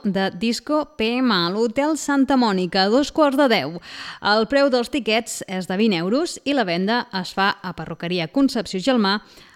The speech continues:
al Taller Martí, a Gèneres Punt Villaret i també a la Carnisseria Camps. I el diumenge ens llevarem per anar a la marxa per la Marató que començarà a les nou del matí.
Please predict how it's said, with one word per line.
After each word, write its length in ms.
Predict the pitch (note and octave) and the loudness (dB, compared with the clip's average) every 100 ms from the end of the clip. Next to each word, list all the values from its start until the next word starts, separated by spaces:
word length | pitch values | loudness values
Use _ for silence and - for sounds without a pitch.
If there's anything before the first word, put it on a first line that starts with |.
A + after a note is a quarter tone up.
| - | -4
al 160 | F3 E3+ | -4 -4
Taller 300 | D#3 D3+ E3+ | -8 -4 -2
Martí, 480 | A#3 - A3 B3 - | -2 -2 -2 -2 -8
a 80 | F3 | -8
Gèneres 400 | E3+ F3 D#3+ D#3 - | -4 -4 -4 -8 -12
Punt 220 | - D3+ | -10 -8
Villaret 540 | C#3+ E3 A3+ G#3+ A3 - - | -6 -2 0 0 -2 -8 -6
i 60 | B3+ | 0
també 380 | A#3+ G3+ G3 F#3+ _ _ | 0 0 -2 -6 _ _
a 140 | D#3 D#3+ | -8 -8
la 60 | |
Carnisseria 600 | D#3+ F3 G#3+ A#3 A#3+ A#3 F3+ | -6 -2 0 0 0 0 -2
Camps. 460 | - F2+ F2+ - - _ - - - - | -8 -16 -16 -18 -20 _ -20 -20 -20 -8
I 140 | G3+ G#3+ | 0 2
el 220 | A3 A3+ | 4 2
diumenge 640 | A3 A#3 A#3 C4 A#3+ F3 F#3+ E3+ D#3 G3 | 2 4 4 6 4 4 2 0 0 0
ens 240 | G#3+ G#3 | 2 4
llevarem 460 | G#3+ A3 A#3 A3 G3 | 2 2 2 0 0
per 140 | G3 | 0
anar 160 | G3+ G#3+ | 0 0
a 80 | G3+ | 0
la 20 | |
marxa 460 | G#3 A3+ - C4+ A3 | 0 0 0 0 2
per 140 | G3+ | 0
la 80 | F#3+ | 0
Marató 380 | F#3+ F#3+ F3+ A#3+ | -2 -2 0 2
que 160 | B3 A#3+ | 0 2
començarà 480 | C4+ A#3+ A3 A3+ A#3 | 2 2 0 0 0
a 60 | A3+ | 0
les 100 | G3 | 0
nou 320 | A3 B3 B3+ | 2 4 2
del 240 | B3+ B3+ A#3+ | 4 2 4
matí. 380 | G#3+ - A3 | 2 0 -2